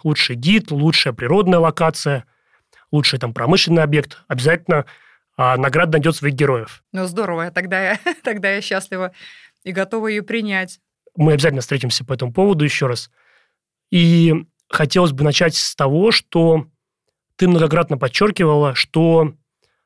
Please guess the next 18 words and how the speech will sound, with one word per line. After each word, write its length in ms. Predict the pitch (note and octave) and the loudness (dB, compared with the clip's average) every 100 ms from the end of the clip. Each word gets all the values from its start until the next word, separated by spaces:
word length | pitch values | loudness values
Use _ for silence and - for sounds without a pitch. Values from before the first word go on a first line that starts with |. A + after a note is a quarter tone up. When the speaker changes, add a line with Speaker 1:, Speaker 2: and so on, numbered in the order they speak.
| _ | _
Speaker 1:
ты 120 | - F#3 | 0 4
не 120 | E3+ | 4
являешься 600 | C3+ D#3 E3+ - D#3 C#3+ | 2 2 2 2 0 -2
историком 760 | C3 - F3+ F3+ - F3+ E3+ - _ | -4 0 2 2 2 2 0 -6 _
по 120 | D#3+ | 0
образованию. 640 | D#3+ D3 C#3+ C#3 A#2+ A#2 B2 _ _ _ _ | 2 2 2 0 0 -6 -16 _ _ _ _
Speaker 2:
Да, 200 | G3 G#3 G3 | -6 -4 -4
я 120 | G3 | -6
не 160 | G3+ | -6
историк. 360 | G3+ - F3+ E3+ _ _ | -8 -12 -14 -16 _ _
Speaker 1:
Вот 140 | D#3+ E3 | -2 0
расскажи, 400 | D#3+ - E3 F3 | 0 0 0 2
пожалуйста, 580 | D3 C#3 C#3+ C3+ - A#2+ - | 0 0 0 -2 -8 -12 -4
как 200 | F#3 F#3+ | -2 0
все-таки... 540 | G3+ D#3 D3 D#3 D#3 - | -2 -2 0 0 0 -2
я 280 | F#3+ E3+ E3 | 0 0 0
видел 320 | E3+ F3+ D#3 | 0 4 4
и, 260 | D3 D#3 | 2 -6